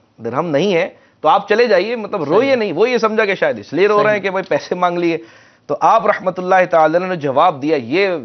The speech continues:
Speaker 1: یقیناً ہمارا میسج ہے مدنی چینل کے ناظرین بھی اس پر غور کریں، ہم سب اس پر غور کریں۔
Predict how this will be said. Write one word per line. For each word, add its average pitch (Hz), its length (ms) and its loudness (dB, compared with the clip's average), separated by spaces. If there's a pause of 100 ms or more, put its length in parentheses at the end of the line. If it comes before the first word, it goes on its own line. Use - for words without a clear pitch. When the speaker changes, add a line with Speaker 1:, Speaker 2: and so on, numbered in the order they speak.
Speaker 1:
یقیناً 180 440 -4
ہمارا 151 240 0
میسج 127 420 -6
ہے 135 80 -4 (280)
مدنی 143 340 -4
چینل 151 240 -2
کے 143 100 -6
ناظرین 131 400 -4
بھی 151 80 -4
اس 143 100 -14
پر 135 120 -4
غور 131 220 0
کریں، 139 280 -4 (240)
ہم 151 100 -2
سب 202 180 -2
اس 180 140 -8
پر 165 100 -2
غور 127 220 0
کریں۔ 135 240 -6